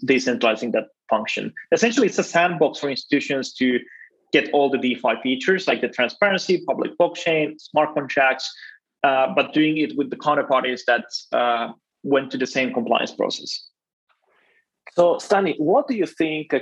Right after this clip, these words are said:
Speaker 2: can happen, or, or what is your wish, you know, that, uh, uh, will happen if, uh, like, large global institutions that are maybe a little bit more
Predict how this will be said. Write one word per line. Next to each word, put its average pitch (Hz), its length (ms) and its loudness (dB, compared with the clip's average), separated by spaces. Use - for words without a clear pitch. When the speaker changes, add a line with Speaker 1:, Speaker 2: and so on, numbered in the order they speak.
Speaker 2:
can 170 220 0
happen, 87 680 -4
or, 113 400 2
or 113 180 0
what 127 280 2
is 117 160 -4
your 104 260 0
wish, - 420 -4
you - 140 -18
know, 139 240 -2
that, 90 200 2
uh, 82 220 0
uh, 90 180 0
will 160 220 2
happen 90 580 -2
if, 131 380 -2
uh, 113 180 4
like, 104 320 0
large 143 600 0
global 143 400 0
institutions 92 840 -12
that 110 360 2
are 107 220 2
maybe 123 640 -2
a 104 60 -4
little 131 260 0
bit 113 300 -2
more 101 200 2